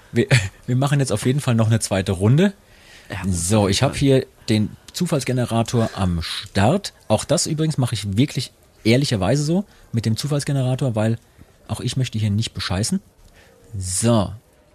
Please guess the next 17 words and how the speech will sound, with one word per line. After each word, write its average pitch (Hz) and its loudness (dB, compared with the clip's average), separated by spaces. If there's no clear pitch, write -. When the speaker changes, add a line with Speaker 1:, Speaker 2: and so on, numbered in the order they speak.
Speaker 1:
Und 127 2
auch 127 2
deswegen 143 2
spiele 135 2
ich - 2
nicht - 2
mit, 107 4
ne? 139 4
Weil, 113 6
ähm, 110 2
dann 110 2
mache 120 2
ich 113 0
den 107 0
Spielleiter 143 -2
hier 123 0
und 110 -2